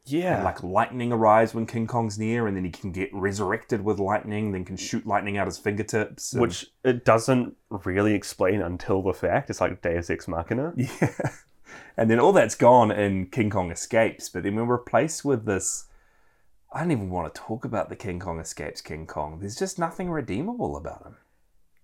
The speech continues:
Speaker 2: He's a big monkey.
Speaker 1: King Kong's just, like, a silly little orangutan.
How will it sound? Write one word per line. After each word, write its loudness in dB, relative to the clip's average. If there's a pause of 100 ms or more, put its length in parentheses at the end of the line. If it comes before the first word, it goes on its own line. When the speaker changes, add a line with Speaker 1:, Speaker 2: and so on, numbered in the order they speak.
(760)
Speaker 2:
He's 4
a 6
big 4
monkey. 0 (100)
Speaker 1:
King 6
Kong's 2
just, -2
like, 4
a 2 (140)
silly 2
little 4
orangutan. 0